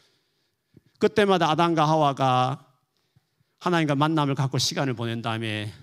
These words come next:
둘이서 늘 그 이야기했어요. "야, 하나님 멋지지 않아? 어떻게 저렇게 멋지셔? 저 사랑, 그 엄청난 사랑 못 느꼈어? 그, 그 지혜,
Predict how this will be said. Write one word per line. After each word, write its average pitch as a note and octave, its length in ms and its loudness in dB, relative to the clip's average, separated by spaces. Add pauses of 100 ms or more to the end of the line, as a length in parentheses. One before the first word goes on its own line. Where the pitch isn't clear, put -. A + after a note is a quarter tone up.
(120)
둘이서 B2+ 300 -8
늘 G#2+ 220 -8
그 B2 120 -10
이야기했어요. B2+ 600 -10 (880)
"야, - 60 -14 (420)
하나님 E3 260 -6
멋지지 D#3 400 -8
않아? C#3 380 -12 (1040)
어떻게 - 400 -10
저렇게 G3 380 -8
멋지셔? C#3+ 640 -10 (960)
저 - 140 -8
사랑, G3+ 580 -4 (200)
그 - 120 -14
엄청난 C4 420 -4
사랑 F#3 280 -4
못 B2 100 -2
느꼈어? F#3 480 -8 (1120)
그, A3+ 120 -6
그 F#3+ 180 -2
지혜, A3 580 -4